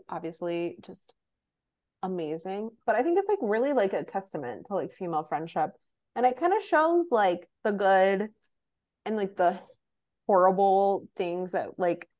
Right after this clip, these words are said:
people say when they're friends with someone for so long. Like, you see the worst in people that you know that well. I think the movie really highlights it. But, I mean, obviously, it's very cheesy, but I think it's so good. And it's, like, a movie I feel like every person, like,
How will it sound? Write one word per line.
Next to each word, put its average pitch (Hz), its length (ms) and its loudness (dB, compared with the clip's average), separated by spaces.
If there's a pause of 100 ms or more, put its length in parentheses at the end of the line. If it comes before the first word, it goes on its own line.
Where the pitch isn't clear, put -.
(540)
people 190 180 0
say 175 360 0
when 180 180 -6
they're 165 160 -8
friends 156 280 -10
with 175 120 -10
someone 190 240 -8
for 202 120 -10
so 202 200 -6
long. 202 340 -2
Like, 165 200 -6
you 165 80 -6
see 180 160 -6
the 170 100 -2
worst 156 360 -6
in 196 100 -6
people 214 600 -4 (160)
that 208 140 -6
you 214 100 -4
know 208 200 -4
that 202 180 0
well. 220 400 0 (260)
I 285 60 -8
think 359 140 2
the 403 60 2
movie 381 180 2
really 381 260 4
highlights 339 420 -2
it. 147 220 -2 (100)
But, 208 120 2
I 220 60 -4
mean, 302 160 -4
obviously, 277 400 -2
it's 277 140 -8
very 214 220 -2
cheesy, 208 480 -2
but 214 320 0
I - 80 0
think 339 260 -8
it's - 160 -20
so 285 240 -2
good. 214 380 -4 (500)
And 285 100 4
it's, 403 120 4
like, 480 200 8
a 392 40 8
movie 349 240 6
I 415 160 4
feel 359 100 0
like 359 200 2
every 214 720 0
person, 233 460 0
like, 190 180 -2